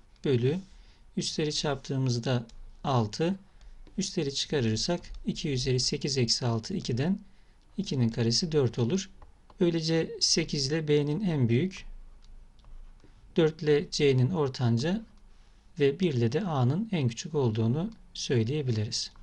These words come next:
Aşağıda basamakları birden başlanarak ardışık doğal sayılar ile numaralandırılmış bir merdiven gösterilmiştir.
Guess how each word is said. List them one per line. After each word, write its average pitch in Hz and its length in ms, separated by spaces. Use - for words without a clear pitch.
Aşağıda 170 540
basamakları 160 720
birden 151 380
başlanarak 147 680
ardışık 160 520
doğal 143 200
sayılar 143 420
ile 127 260
numaralandırılmış 127 960
bir 147 120
merdiven 123 540
gösterilmiştir. 120 880